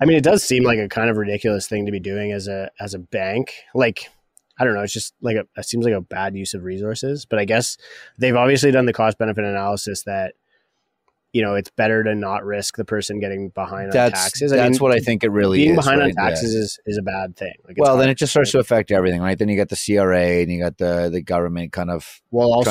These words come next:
Speaker 2: trying to
Speaker 1: if it, also if the, if the, like, for property tax, it wouldn't be the C R A 'cause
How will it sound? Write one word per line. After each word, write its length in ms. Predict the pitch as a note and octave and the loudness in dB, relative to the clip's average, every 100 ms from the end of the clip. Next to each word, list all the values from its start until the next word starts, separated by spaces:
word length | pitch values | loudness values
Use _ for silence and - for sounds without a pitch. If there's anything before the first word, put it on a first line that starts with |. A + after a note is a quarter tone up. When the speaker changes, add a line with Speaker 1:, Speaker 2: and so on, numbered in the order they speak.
| C3 | 4
Speaker 2:
trying 80 | B2+ | 4
to 40 | |
Speaker 1:
if 140 | A2+ - | 0 -2
it, 180 | B2 B2+ - | -2 0 0
also 300 | A#2+ C3 A#2+ | 0 4 4
if 180 | A2+ - | 2 0
the, 360 | A2 G#2 G2 - - | 0 0 -2 -6 -6
if 180 | G#2+ - | -4 0
the, 480 | A2 G#2 G2+ G2+ - _ _ _ _ _ - | 2 2 2 -2 -4 _ _ _ _ _ -4
like, 220 | B2+ G#2 _ _ | -2 -4 _ _
for 160 | - B2+ | -6 -2
property 320 | C3 C3 B2+ | 2 2 2
tax, 240 | A2 G#2+ A2 | 2 0 0
it 80 | |
wouldn't 180 | G2+ G#2 | -2 -2
be 60 | A2+ | -2
the 80 | A2+ | -2
C 140 | B2 | 0
R 100 | A2+ | 0
A 160 | A#2 D3+ | 0 -4
'cause 460 | - G2 - - | -6 -8 -8 -14